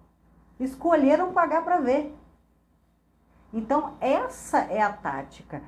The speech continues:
"Ah, tá escrito na Bíblia." Não, mas não é bem assim. Isso é uma linguagem figurada, que não sei o quê. Então,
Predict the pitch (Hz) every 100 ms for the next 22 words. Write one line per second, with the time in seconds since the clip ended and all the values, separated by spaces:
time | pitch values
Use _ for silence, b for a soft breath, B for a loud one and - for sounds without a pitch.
0 | B B - 311 - 240 254 240 240 269
1 | 196 190 196 240 262 240 240 247 254 262
2 | 247 214 233 233 277 294 254 277 285 294
3 | - 247 208 220 220 220 247 254 262 254
4 | 233 233 226 226 247 226 220 185 202 196
5 | 196 208 - 214 262